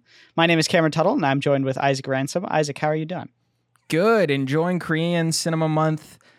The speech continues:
Speaker 2: as we are coming close to the end. What a, what a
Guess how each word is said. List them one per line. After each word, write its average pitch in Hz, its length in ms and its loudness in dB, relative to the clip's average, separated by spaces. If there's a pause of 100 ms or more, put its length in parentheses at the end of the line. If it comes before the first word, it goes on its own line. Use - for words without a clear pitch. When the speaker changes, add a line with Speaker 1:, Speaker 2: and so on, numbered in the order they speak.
(180)
Speaker 2:
as 135 220 -2
we 143 140 -2
are 143 200 2
coming 175 380 0
close 170 600 -2
to 180 120 -2
the 151 220 -4
end. 160 320 -4
What 175 140 -2
a, 247 260 -2
what 175 180 -2
a 208 400 0